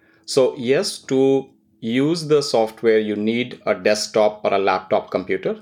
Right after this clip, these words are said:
It is not for a handheld device. We need a larger screen because we do pay emphasis on the visual processing, which would need eye movement tracking. So you have to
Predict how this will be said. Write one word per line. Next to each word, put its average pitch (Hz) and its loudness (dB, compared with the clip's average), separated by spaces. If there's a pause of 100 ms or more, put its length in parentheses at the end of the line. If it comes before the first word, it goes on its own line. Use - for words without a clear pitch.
(120)
It 110 0
is 95 -2
not 104 0
for 123 0
a 117 0
handheld 95 -4
device. 90 -2 (340)
We 117 2
need 120 2
a - 4
larger 101 2
screen 123 -2
because 104 0
we 104 0
do 123 -2
pay 110 2
emphasis 104 -2
on 98 -6
the 98 0
visual 98 -2
processing, 120 -2
which - -4
would 92 -2
need 110 0 (340)
eye 107 4
movement 107 0
tracking. 101 -2
So 107 -2
you 95 -2
have 101 -4
to 101 -2